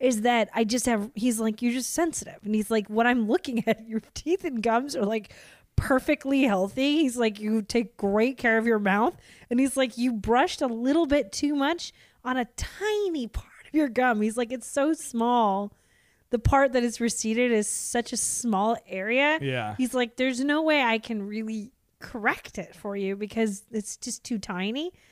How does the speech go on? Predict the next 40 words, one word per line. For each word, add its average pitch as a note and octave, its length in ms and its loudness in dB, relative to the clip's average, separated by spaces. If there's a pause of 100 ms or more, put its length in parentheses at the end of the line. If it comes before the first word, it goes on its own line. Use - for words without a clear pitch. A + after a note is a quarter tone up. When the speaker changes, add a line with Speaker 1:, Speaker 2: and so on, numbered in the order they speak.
(140)
Speaker 1:
And A#3+ 80 0
he's A#3+ 140 0
like, A3 220 -2
"But A3 120 2
I A3 100 2
see C#4+ 340 2
it." C4+ 240 2 (340)
And A#3+ 80 -4
he's B3+ 100 0
Speaker 2:
And D#3 60 2
Speaker 1:
like, D3+ 100 4
Speaker 2:
that's D#3 260 2
where E3+ 120 4
you D#3 160 4
had C#3+ 420 2
thought D3 320 0
you D3+ 160 0
needed D3 300 0
a C#3+ 80 2
root B2+ 280 -6
canal D3 380 0
because C3 320 -2
you C3+ 100 0
had C3 100 2
Speaker 1:
I C3 100 -4
Speaker 2:
between C3 320 0
Speaker 1:
thought D#4+ 160 0
I E4 80 -4
Speaker 2:
five C#3+ 400 2
and C#3+ 260 2
eight C#3 300 -4
cavities. D3+ 600 2
Speaker 1:
I G#3 40 6
thought D4+ 160 6
I - 20 2
was F4 180 0
gonna G#4 360 0
lose A#3 280 -2
my A3 200 -4
tooth. - 420 -6